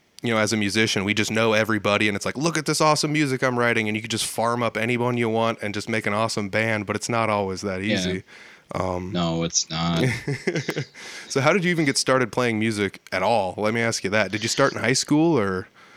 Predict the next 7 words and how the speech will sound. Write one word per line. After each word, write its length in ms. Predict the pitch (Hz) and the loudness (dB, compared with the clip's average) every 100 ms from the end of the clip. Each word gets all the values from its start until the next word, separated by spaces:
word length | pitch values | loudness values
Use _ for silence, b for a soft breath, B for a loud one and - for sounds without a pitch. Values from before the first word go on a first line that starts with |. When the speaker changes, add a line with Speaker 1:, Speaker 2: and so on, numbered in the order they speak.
| B - - B B B B B B B B B B | B -20 -20 B B B B B B B B B B
Speaker 2:
Um, 320 | - 160 156 151 - | 2 4 4 2 2
yeah, 380 | 147 262 139 113 | 2 4 2 2
actually 280 | 147 - 156 | 0 0 -2
I 100 | 135 | -2
did. 360 | 131 123 101 | -2 -2 -2
So 340 | - 156 147 - B B _ - | -2 -2 -2 -6 B B _ -12
my, 840 | 113 143 160 208 233 233 233 214 | -4 0 0 0 0 0 0 0